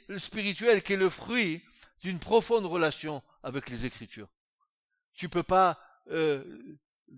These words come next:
sortir de ta bouche ce que tu n'as pas reçu. C'est pour ça que l'intérêt,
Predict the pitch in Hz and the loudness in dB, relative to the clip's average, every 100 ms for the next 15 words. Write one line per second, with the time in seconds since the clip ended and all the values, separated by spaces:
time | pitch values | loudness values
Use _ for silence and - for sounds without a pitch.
0 | 120 - - 180 165 147 139 143 131 175 | -20 -8 -6 -6 -6 -10 -6 -6 -6 -10
1 | - - - - 127 120 - 135 110 113 | -10 -12 -14 -14 -8 -8 -4 -4 -6 -10
2 | - 101 87 _ _ _ _ _ _ _ | -12 -18 -20 _ _ _ _ _ _ _
3 | _ _ _ _ _ _ _ - 113 135 | _ _ _ _ _ _ _ -14 -12 -8
4 | - 175 143 131 - _ _ 120 - _ | -6 -4 -6 -10 -12 _ _ -20 -20 _
5 | _ - 151 - 143 170 117 | _ -8 -6 -4 -6 -4 -8